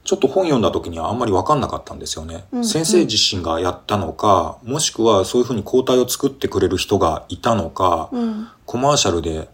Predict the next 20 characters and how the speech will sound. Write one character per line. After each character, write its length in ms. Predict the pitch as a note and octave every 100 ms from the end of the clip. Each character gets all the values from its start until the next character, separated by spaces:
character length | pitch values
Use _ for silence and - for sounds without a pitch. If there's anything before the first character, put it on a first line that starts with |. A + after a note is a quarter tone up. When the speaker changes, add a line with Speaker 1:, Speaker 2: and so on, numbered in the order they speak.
| _
Speaker 1:
も 120 | F#2+
う 20 | E2+
販 200 | G#2+ A2+
売 140 | A#2
さ 140 | A2+
れ 80 | A2
て 100 | A2
た 140 | G#2 E2
の 120 | C#2+
か、 380 | - E2 D#2 -
Speaker 2:
う 80 | A3+
ん 200 | G3+ -
う 60 | F#3+
ん。 180 | F3+ - _ _ _ -
Speaker 1:
え 480 | F#2 E2 D#2 D#2 D#2+
ー、 60 | G#2+
も 60 |
し 80 | A2
く 100 | -
は 260 | D#2 -